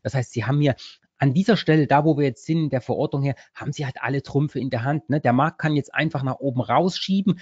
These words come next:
und diese schöne Bewegung fortsetzen nach einer Korrektur über die Zeit. Oder der Markt geht in eine etwas tiefere Korrektur.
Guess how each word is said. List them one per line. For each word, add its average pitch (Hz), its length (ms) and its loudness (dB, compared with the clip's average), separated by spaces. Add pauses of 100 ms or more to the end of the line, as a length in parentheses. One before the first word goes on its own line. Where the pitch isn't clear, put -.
(160)
und 139 140 0
diese 135 160 2
schöne 156 300 4
Bewegung 131 380 0
fortsetzen 170 600 -4
nach 139 160 -6
einer 151 80 -6
Korrektur 139 480 -4
über 143 160 -6
die 131 100 -10
Zeit. 143 280 -6
Oder 170 280 6 (220)
der 135 100 -2
Markt 139 220 -2
geht 160 180 -6
in 147 80 -8
eine 131 220 -6
etwas 127 320 -10
tiefere 160 420 -4
Korrektur. 139 600 -2